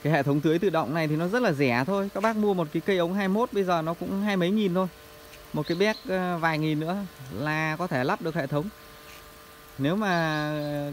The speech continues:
cái, ờ, tét nước nhà các bác để cao tầng ba, tầng bốn hoặc tầng hai ấy,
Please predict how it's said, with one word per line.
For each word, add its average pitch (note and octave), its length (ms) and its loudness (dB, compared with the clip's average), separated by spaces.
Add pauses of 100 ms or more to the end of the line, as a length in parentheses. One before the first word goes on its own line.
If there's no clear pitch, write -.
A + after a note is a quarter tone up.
cái, C#3+ 260 0
ờ, F3+ 280 -2 (640)
tét F#3+ 120 0
nước A3 240 2
nhà D3+ 100 0
các E3+ 60 -2
bác G3+ 180 0
để B2 160 2
cao F3 260 2
tầng C#3+ 160 -2
ba, E3 160 2
tầng C3+ 180 0
bốn C3 160 2
hoặc F#3 140 -2
tầng C#3 140 0
hai E3+ 280 2
ấy, F#3+ 80 -4